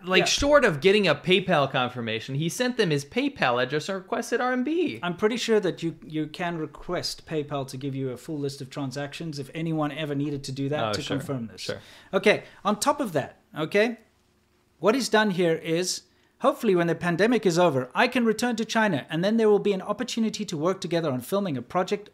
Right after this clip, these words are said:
Speaker 2: or a series of films. Then we can discuss officially working together in some capacity."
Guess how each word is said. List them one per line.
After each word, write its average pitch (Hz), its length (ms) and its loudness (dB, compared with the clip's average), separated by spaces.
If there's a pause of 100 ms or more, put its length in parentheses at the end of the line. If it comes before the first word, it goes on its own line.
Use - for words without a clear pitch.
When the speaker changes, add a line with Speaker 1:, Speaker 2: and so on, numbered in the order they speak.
(160)
Speaker 2:
or 151 80 -8
a 131 80 -6
series 190 520 0
of 147 180 -8
films. 156 640 -4 (480)
Then 135 80 -4
we 160 80 -2
can 156 140 -4
discuss 135 380 -4
officially 139 400 -6
working 139 320 -6
together 127 320 -6
in 131 100 -6
some 131 220 -8
capacity." 131 440 -10